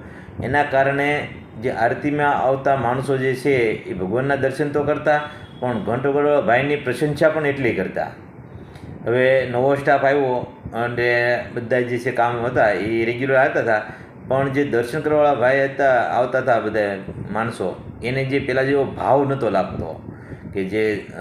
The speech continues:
ઘંટ વગાડવાળા ભાઈનો જે ભાવ હતો એવો ભાવ નહોતો. એટલે ધીરે, ધીરે, ધીરે કરતાં ટૂંકમાં જે દર્શનાર્થીની સંખ્યા છે એ થોડી ઘટતી ગઈ. અમે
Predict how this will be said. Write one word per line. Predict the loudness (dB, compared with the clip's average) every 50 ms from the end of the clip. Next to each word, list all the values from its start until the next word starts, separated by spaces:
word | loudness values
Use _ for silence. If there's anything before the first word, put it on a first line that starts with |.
| -8 -6
ઘંટ | -4 -4 -4 -2
વગાડવાળા | -2 -2 0 0 0 0
ભાઈનો | 2 2 2 2 0 -2
જે | -2 -2 -4
ભાવ | -2 -2 0 2 4 4 4
હતો | 2 0 0 -2 -2 -2
એવો | -2 -2 -2 -2 -4
ભાવ | -2 0 2 4 4 2 2
નહોતો. | -2 -2 -2 -2 -2 -2 -2 -4 -8 -12 -18 -18 -8
એટલે | -6 -4 -4
ધીરે, | 0 0 0 0
ધીરે, | 2 0 0 0 0
ધીરે | 0 0 0 0 0
કરતાં | 0 -2 -2 -2 -2 -2
ટૂંકમાં | -2 -2 -2 -2 -2 -2 -2
જે | 0 0 0 0 0 -2 -4 -6 -8 -4
દર્શનાર્થીની | -4 -4 -2 -2 -2 -2 0 -2 -2 -2 -2 -2 -2 -4
સંખ્યા | -4 -6 -6 -2 0 0 0
છે | 2 2 2 2 2 0 -2 -4
એ | -6 -6 -4
થોડી | -2 0 0 2
ઘટતી | 2 0 0 0 -2 -4 -4
ગઈ. | -4 -4 -8 -10 -10 -14 -18 -20 -20 -20 -20 -20 -20 -20 -20 -20 -20 -20 -20 -20 _ _ -20 -20 -20 -20 -18 -18 -16 -16 -12 -6 -4
અમે | -2 0 0